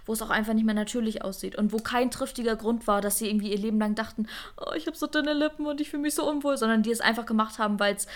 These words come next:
weil's möglich ist und weil's ja schon nice ist, wenn man ein bisschen größere Lippen hat. So, und das finde ich halt schwierig. Und dann in dem Zusammenhang, dass die junge Leute sich das abgucken und denken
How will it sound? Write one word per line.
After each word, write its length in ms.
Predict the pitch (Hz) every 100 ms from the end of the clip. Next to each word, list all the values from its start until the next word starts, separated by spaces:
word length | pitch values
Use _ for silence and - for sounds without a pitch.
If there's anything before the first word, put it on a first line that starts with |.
| -
weil's 200 | 240 240
möglich 320 | 254 269 240
ist 180 | - 220
und 100 | 226
weil's 260 | 208 208 -
ja 120 | 208
schon 240 | - 214
nice 260 | 202 185 185
ist, 100 | -
wenn 60 | 180
man 120 | 175
ein 20 |
bisschen 300 | 185 - 175
größere 300 | 175 180 185
Lippen 280 | 180 180 185
hat. 160 | 190 - - - -
So, 120 | -
und 140 | 190 220
das 180 | 240
finde 160 | - 196
ich 100 | 190
halt 140 | 185
schwierig. 340 | - 190 175 - - -
Und 180 | - 214
dann 180 | 233 254
in 160 | 220 214
dem 320 | 240 240 240 - -
Zusammenhang, 720 | - 202 233 277 240 214 254 - -
dass 180 | 214 -
die 80 |
junge 240 | 233 247 254
Leute 300 | 226 240 214
sich 100 | 214
das 140 | 208
abgucken 420 | 233 233 233 214
und 160 | 226 208
denken 420 | 220 226 220 220